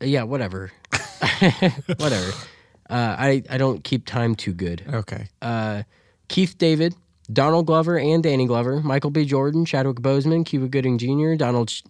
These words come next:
Speaker 1: Don Cheadle, uh, Terrence Howard, Dwayne J-, Jones, Jamie Foxx, Anthony Mackie, and Eddie Murphy.
Speaker 2: There's so many good actors in that list that I can't wait to hear your number one list.
Speaker 1: And Eddie Murphy, if you could tell, he was only, like,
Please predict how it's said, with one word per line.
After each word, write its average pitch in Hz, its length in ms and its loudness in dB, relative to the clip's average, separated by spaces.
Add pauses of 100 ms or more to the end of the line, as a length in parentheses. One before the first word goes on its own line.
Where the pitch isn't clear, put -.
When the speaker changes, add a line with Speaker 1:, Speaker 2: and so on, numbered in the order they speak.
(160)
Speaker 1:
Don 131 260 2
Cheadle, 165 480 0 (500)
uh, 101 180 -2
Terrence 170 360 2
Howard, 160 420 2
Dwayne 139 320 2
J-, 131 60 -12 (240)
Jones, 147 720 0
Jamie 143 240 2
Foxx, 143 400 0
Anthony 131 300 -2
Mackie, 131 560 -2 (580)
and - 120 -16
Eddie 139 160 2
Murphy. 113 440 -2 (220)
Speaker 2:
There's 127 180 -2
so 135 140 0
many 139 180 0
good 117 160 0
actors 107 380 -2
in 120 100 -2
that 113 160 -2
list 120 320 -4 (100)
that 110 180 -4
I 98 80 -4
can't 127 360 -4
wait 120 360 -2
to 110 80 -6
hear 98 500 -6 (580)
your 107 100 -6
number 95 280 -4
one 95 220 -8
list. - 460 -14 (180)
Speaker 1:
And 135 520 2
Eddie 151 180 2
Murphy, 151 480 0
if - 240 -10
you 123 60 -10
could 120 100 -10
tell, 147 240 2
he 139 160 0
was 120 100 0
only, 123 220 2
like, 113 220 -4